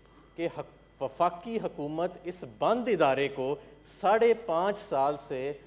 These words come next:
उन मुलाजमीन को तनख्वाहें दे रही है और पैंतीस अरब रुपए की तनख्वाहें दे चुकी है, बीस अरब रुपए के retirement dues इकट्ठे कर चुकी है, दो हज़ार आठ से अब तक तकरीबन नब्बे अरब रुपए के बेल आउट्स दे चुकी है।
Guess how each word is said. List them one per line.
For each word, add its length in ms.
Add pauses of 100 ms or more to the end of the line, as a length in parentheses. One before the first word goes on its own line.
(140)
उन 120
मुलाजमीन 560
को 100
तनख्वाहें 480
दे 120
रही 160
है 160
और 200
पैंतीस 680 (120)
अरब 280
रुपए 300
की 380 (240)
तनख्वाहें 460
दे 160
चुकी 340
है, 280 (500)
बीस 320
अरब 300
रुपए 280
के 100
retirement 540
dues 280
इकट्ठे 280
कर 120
चुकी 340
है, 260 (500)
दो 200
हज़ार 320
आठ 200
से 160
अब 240
तक 80
तकरीबन 560
नब्बे 460
अरब 220
रुपए 240
के 100
बेल 260
आउट्स 240
दे 100
चुकी 280
है। 220